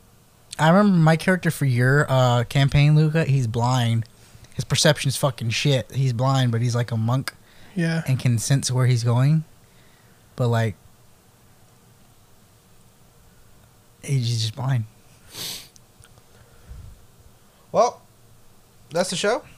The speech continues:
Speaker 1: Yeah, I think that's it.
Speaker 2: Filnar.
Speaker 3: Filnar.
Speaker 2: <laughs> That was my character's name. It just
Speaker 1: Filnar.
Speaker 2: finally loaded. Filnar Jotry.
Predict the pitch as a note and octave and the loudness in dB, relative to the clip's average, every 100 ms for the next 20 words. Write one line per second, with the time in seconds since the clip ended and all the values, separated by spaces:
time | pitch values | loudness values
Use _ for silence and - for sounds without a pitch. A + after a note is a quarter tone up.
0 | - C3+ F3+ F3+ C3+ C3 D3+ C#3 D#3+ E3+ | -4 0 0 -2 -6 -4 -2 -2 -6 -10
1 | - - - - - - - - - - | -16 -20 -20 -20 -20 -20 -20 -20 -20 -20
2 | - - - - - _ _ _ - - | -20 -20 -20 -20 -20 _ _ _ -20 -20
3 | _ - _ _ - _ - - - - | _ -20 _ _ -20 _ -20 -20 -20 -18
4 | - - - - - - - - - - | -20 -20 -20 -20 -20 -20 -12 -10 -10 -18
5 | - - - - - - - - F3 D#3+ | -20 -20 -20 -20 -20 -20 -20 -2 0 2
6 | D3 D#3+ - - - - - - - - | -2 -8 -16 -18 -16 -16 -18 -16 -10 -8
7 | - E3 D#3+ D3+ - - B3+ F3+ G#3+ - | -2 0 2 2 0 4 4 6 2 4
8 | G3+ - G#3 G#3+ A3 A#3 A#3 B3 G#3 G#3+ | 4 6 4 8 10 10 10 8 10 8
9 | G#3+ G3+ F3+ F3 E3+ - - F#4+ D#3 G3 | 8 6 8 6 4 0 -4 2 4 6
10 | A#3+ C4 B3+ B3 A3 G3 G3 F3 E3 - | 6 8 8 8 8 8 8 4 2 -4
11 | - - - G#3 A3 G#3+ F#3+ F#3+ F3 E3 | -8 -10 2 6 8 8 8 8 6 2
12 | C#3+ | 0